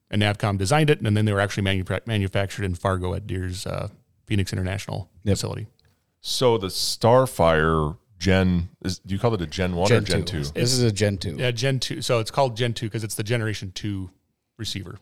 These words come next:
Speaker 3: Okay,
Speaker 1: Yeah.
Speaker 3: sure.
Speaker 1: First
Speaker 3: Uh,
Speaker 1: Starfire.
Speaker 3: so that receiver could do auto track S F one. There was no, could it do R T K? Did, could do R T K, right?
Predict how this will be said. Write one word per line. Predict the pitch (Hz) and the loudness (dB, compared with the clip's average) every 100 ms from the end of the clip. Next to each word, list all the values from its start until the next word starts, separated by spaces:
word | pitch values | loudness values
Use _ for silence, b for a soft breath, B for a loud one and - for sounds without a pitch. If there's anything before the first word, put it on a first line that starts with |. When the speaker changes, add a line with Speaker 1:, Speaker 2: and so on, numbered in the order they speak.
| - | -2
Speaker 3:
Okay, | 90 90 82 - - | 0 2 0 -4 -8
Speaker 1:
Yeah. | - | 0
Speaker 3:
sure. | 95 76 b b b b b - | 2 2 b b b b b -2
Speaker 1:
First | 147 | 0
Speaker 3:
Uh, | 202 | 2
Speaker 1:
Starfire. | 147 - - - _ _ _ _ | 0 -2 -14 -20 _ _ _ _
Speaker 3:
so | - 165 90 87 _ _ - | 4 6 6 2 _ _ -2
that | 87 110 127 | 2 2 2
receiver | 107 - 104 101 95 | -2 -2 0 0 0
could | - 80 | -2 0
do | 90 85 87 _ _ _ _ _ _ - | 0 0 -2 _ _ _ _ _ _ 2
auto | 98 107 | 4 4
track | - 107 98 - - | 2 2 2 0 -4
S | 90 | 0
F | 101 87 - | 0 0 -2
one. | 98 98 73 67 62 - _ | 2 4 2 -2 -10 -16 _
There | 80 | -8
was | 80 | -2
no, | 95 95 92 92 92 _ _ | 2 2 2 0 -6 _ _
could | 98 | -4
it | 87 | 0
do | 92 | 0
R | 87 | 0
T | - | -4
K? | - 73 | -6 -4
Did, | 90 95 | -4 -4
could | 101 | -2
do | 92 - | -2 0
R | 87 | -2
T | - | -2
K, | 98 85 71 | -4 -4 -2
right? | 71 76 | -2 -4